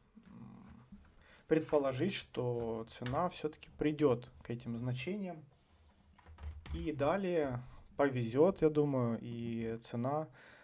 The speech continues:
э, как упадёт неожиданно, так и будет подниматься, потому что на недельном таймфрейме мы уже, э, давненько падаем.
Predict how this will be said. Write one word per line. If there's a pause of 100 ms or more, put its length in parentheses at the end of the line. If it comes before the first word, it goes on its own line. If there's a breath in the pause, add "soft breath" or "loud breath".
(180 loud breath)
э,
как (420)
упадёт
неожиданно,
так
и
будет
подниматься,
потому
что
на
недельном
таймфрейме (640 loud breath)
мы
уже, (400 loud breath)
э,
давненько (100)
падаем.